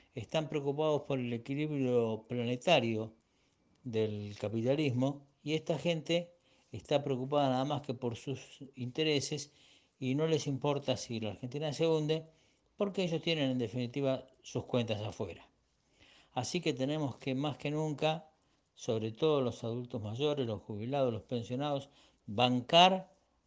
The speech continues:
al gobierno nacional que está priorizando la vida, como lo dijo nuestro presidente varias veces. Bancar la cuarentena,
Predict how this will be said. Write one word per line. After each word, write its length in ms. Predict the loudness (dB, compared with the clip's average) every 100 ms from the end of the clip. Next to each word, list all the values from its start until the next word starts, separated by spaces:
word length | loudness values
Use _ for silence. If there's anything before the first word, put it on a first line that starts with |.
| _
al 260 | 2 2 4
gobierno 400 | 2 2 2 0
nacional 560 | -2 -2 0 0 -2 -6
que 120 | -8
está 280 | -2 -2 0
priorizando 720 | -4 -2 -2 -2 -2 0 2
la 140 | 2
vida, 440 | 2 2 0 -2 -10 _ _
como 240 | -6 -2 0
lo 100 | 0
dijo 260 | -2 -4
nuestro 300 | -4 -4 -6
presidente 580 | -6 -6 -4 -4 -2 -2
varias 340 | 0 0 0 -4
veces. 420 | -6 -8 -14 -16 _ -20 -20 _ -8
Bancar 520 | 0 0 2 4 4
la 120 | 4
cuarentena, 720 | 2 -2 -4 0 0 2 -2